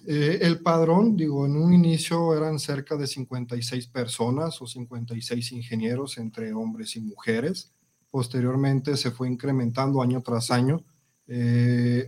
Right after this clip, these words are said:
en el consejo pasado llegamos a una cantidad cerca de doscientos noventa y dos, este, agremiados. Este, en estas fechas ya estamos iniciando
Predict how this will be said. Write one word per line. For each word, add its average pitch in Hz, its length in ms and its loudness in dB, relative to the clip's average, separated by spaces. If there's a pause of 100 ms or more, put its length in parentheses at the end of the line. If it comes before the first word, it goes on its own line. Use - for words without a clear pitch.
en 135 340 2
el 131 120 0
consejo 151 640 2
pasado 143 760 4
llegamos 131 640 -2
a 123 60 0
una 123 280 -2
cantidad 117 560 -4
cerca 123 460 -4
de 117 100 2
doscientos 117 540 -6
noventa 107 540 -4
y 107 80 -6
dos, 113 380 -2 (280)
este, - 360 -6
agremiados. 113 800 2 (500)
Este, 117 1080 2 (380)
en 143 180 8
estas 147 320 2
fechas 160 360 6
ya 151 100 6
estamos 147 500 2
iniciando 135 840 2